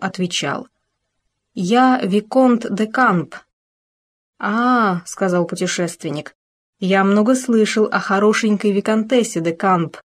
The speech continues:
у которой много владений около Бордо и которая очень дружна с принцессой".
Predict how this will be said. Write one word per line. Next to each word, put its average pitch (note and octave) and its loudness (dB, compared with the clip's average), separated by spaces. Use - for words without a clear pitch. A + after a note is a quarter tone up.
у F3+ -4
которой F#3 0
много F3+ 2
владений F3 0
около F3+ -2
Бордо E3+ -2
и G3+ -2
которая G3+ 2
очень G3 0
дружна F#3 0
с F#3 -6
принцессой". F3+ -4